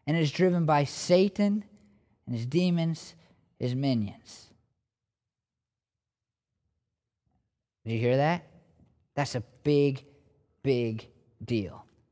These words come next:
Because as I look around at the Christian culture in America, I think one of the great tricks of the world and one of the great tricks of our flesh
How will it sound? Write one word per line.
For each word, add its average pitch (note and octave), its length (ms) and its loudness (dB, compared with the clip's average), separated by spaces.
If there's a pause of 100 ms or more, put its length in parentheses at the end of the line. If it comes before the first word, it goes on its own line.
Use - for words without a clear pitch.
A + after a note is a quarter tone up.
(640)
Because C3+ 200 0
as B2+ 120 0
I D#3+ 160 6
look F3 220 2
around C3 440 0
at A2 100 -10
the - 60 -12
Christian D3+ 420 -4
culture C3 400 -4
in A#2+ 80 -2
America, G#2 640 -4 (640)
I C3 140 0
think C3+ 240 -4
one C3+ 100 0
of A#2+ 80 0
the G#2+ 60 -2
great A#2 440 -2
tricks - 800 -8 (320)
of G#2+ 160 -8
the G#2+ 120 -6
world C3+ 640 -2 (360)
and B2 120 -4
one A#2+ 100 0
of A2+ 40 -2
the A2 60 -2
great C3 380 2
tricks - 640 -4 (540)
of B2 160 -4
our B2+ 100 -4
flesh C3+ 760 -2